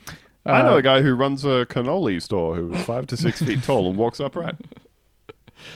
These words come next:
Speaker 2: Uh, they saw it retreat into the bush from the road as they were leaving the lighthouse around noon on August third. The trio was unable to take a picture. Weird. There's three people. You've all got fucking phones, but okay.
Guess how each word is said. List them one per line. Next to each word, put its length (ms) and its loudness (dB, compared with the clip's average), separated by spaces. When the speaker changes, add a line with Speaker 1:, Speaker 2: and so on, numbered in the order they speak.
Speaker 2:
Uh, 560 2
they 120 -2
saw 140 0
it 80 -2
retreat 420 -4
into 200 -2
the 80 -4
bush 260 -2
from 140 -8
the 60 -2
road 440 0
as 160 -6
they 120 -4
were 100 -4
leaving 420 -2
the 80 -4
lighthouse 640 -4
around 480 -4
noon 400 -2
on 160 -10
August 400 -10
third. 400 -4
The 80 -14
trio 300 -2
was 260 -2
unable 320 -2
to 100 -10
take 220 -4
a 60 -8
picture. 480 -2
Weird. 380 0
There's 160 -4
three 360 -2
people. 400 0
You've 100 0
all 140 2
got 160 0
fucking 400 -2
phones, 520 0
but 160 -6
okay. 360 -2